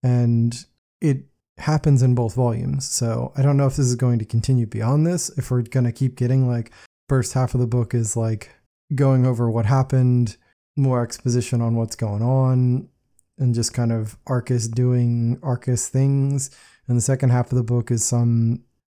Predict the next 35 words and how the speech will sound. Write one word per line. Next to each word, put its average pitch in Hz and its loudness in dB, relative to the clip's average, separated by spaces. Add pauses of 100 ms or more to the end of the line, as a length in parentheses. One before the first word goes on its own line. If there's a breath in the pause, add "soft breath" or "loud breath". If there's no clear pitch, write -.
event 131 0
that 135 0
gets 127 -2
sprung 131 0
on 127 2
him. 127 2 (360)
I, - -8 (500)
I'm 147 2
not 143 0
sure 127 0 (420)
I'm 131 4
necessarily 123 0
in 113 0
favor 120 0
of 110 -2
that 117 -2
kind 117 0
of 110 -6 (160)
style 117 -2
of 110 -4
writing. 160 -2 (380)
It's, 139 -2
it 139 -2
definitely 135 2
feels 123 0
very 120 0
forced. - -4 (340)
Even 139 2
if 135 0
I 127 2
do 123 0
end 120 2
up 113 -4
en-, 113 0
enjoying 123 0